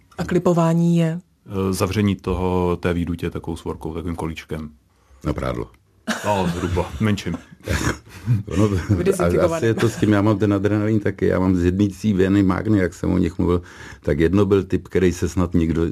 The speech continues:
Speaker 3: nikde nikdo neoperoval, takzvaný choroidální typ, na to nesejde. A to byl, já nevím, šest měsíců, eh, dítě.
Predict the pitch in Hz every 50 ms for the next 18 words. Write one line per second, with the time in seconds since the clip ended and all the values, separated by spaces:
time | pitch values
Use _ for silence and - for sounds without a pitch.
0 | 50 - - 82 82 80 80 87 85 82 85 82 80 85 82 78 78 80 87 -
1 | - 78 71 69 69 69 67 65 65 71 67 67 67 69 71 67 60 - 71 65
2 | 67 67 69 73 76 76 76 73 71 - 76 78 78 71 - 78 76 71 - -
3 | 78 76 - - - - 82 - - - - - - - 76 85 82 95 95 95
4 | 95 69 69 - - - - - - - - - - - 69 69 73 78 78 78
5 | 73 - - 90 - - 95 87 85 - 95 90 90 - - 90 80 76 - -
6 | _ _ - - - - - - - _ - - 71 71 67 - - 52 58 69
7 | 73 80 82 76 - - 73 65